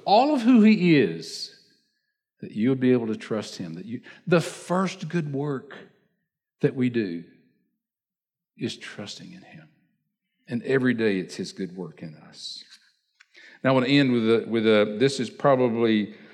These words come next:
the most notable, or at least it's a very notable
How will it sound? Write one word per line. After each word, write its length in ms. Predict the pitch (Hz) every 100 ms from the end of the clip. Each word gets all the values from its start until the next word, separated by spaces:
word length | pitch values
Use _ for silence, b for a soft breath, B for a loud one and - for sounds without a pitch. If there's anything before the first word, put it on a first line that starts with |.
| B
the 100 | 135
most 320 | 127 117 -
notable, 960 | 120 120 131 151 147 131 117 120 117 - - _ _ _ _ _ -
or 80 | 117
at 80 |
least 260 | 131 131 127
it's 220 | 113 - - 107
a 120 | - 120
very 640 | 123 127 160 160 143 127
notable 640 | 120 127 123 113 110 107